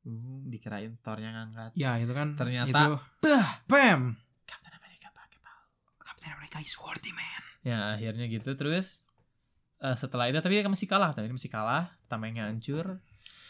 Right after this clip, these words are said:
Speaker 1: Tiba-tiba, cap, cap, cap, cap.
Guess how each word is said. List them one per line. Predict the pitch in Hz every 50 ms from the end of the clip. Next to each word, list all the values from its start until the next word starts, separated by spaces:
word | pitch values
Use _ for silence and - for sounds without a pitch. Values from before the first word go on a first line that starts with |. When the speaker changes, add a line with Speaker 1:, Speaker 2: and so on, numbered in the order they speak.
| - - -
Speaker 1:
Tiba-tiba, | - 139 143 143 156 165 147 185 202 - - - - - - - - - _ - - - - - - - - - - - - - - - - - - - - - - - - _ _ _ _ _ _ _
cap, | - - - - _ -
cap, | - - 143 139 - _
cap, | - - 160 - -
cap. | - 175 175